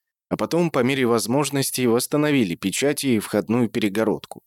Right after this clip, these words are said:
Вероятно, и коридор был засыпан грунтом именно тогда —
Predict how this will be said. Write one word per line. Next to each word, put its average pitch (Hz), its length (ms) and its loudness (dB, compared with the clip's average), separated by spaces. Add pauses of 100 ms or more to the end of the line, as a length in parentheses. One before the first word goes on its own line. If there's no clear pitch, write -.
(560)
Вероятно, 156 640 0
и 147 220 -2
коридор 160 440 0
был 101 220 2
засыпан 104 560 -2
грунтом 117 560 0
именно 101 340 4
тогда — 127 440 -4